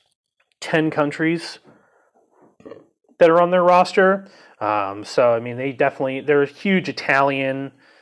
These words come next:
um, quartet, just with the Segafredo and Lu-, Luca, uh,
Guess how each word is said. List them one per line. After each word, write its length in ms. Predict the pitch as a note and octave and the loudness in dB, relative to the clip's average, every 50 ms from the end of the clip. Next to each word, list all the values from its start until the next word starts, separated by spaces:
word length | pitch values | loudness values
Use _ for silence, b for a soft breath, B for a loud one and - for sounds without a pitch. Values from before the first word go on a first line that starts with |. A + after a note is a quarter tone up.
| b b b | b b b
um, 460 | A#2 G#2 G2 F#2+ G2+ G2 G2 G2+ G#2 | -8 -6 -6 -6 -6 -8 -12 -14 -18
quartet, 720 | _ - - D#3+ C#3 C#3 - - - C#3+ C#3+ C#3+ C#3+ C#3 | _ -8 -2 -2 -2 -2 0 0 4 4 4 4 4 0
just 260 | - C#3 C3 - - | -4 -4 -4 -4 -6
with 220 | C3 B2 A#2 - - | -6 -6 -6 -4 -6
the 80 | A2+ | -10
Segafredo 880 | - - - C3 A2+ A#2 G#2+ - - A#2+ A2+ A#2 A#2 A2+ A2+ A2+ A2+ A2 | -10 -2 -2 -2 -2 -2 -6 -4 -2 -2 0 0 0 0 -2 0 -2 -4
and 220 | A2 A2+ A#2 A#2+ | -6 -8 -10 -12
Lu-, 280 | A#2 A#2 A#2+ B2 B2 A#2+ - - - | -12 -10 -8 -8 -8 -8 -12 -18 -18
Luca, 580 | - C3+ B2+ A#2+ C#3 B2+ B2 A#2+ A#2+ A#2+ A#2+ A#2+ B B B B B B B B | -12 -12 -8 -4 -2 0 2 2 2 0 0 -4 B B B B B B B B
uh, 340 | A2 G#2+ G#2+ G#2+ G#2+ A2 | -8 -6 -6 -6 -8 -8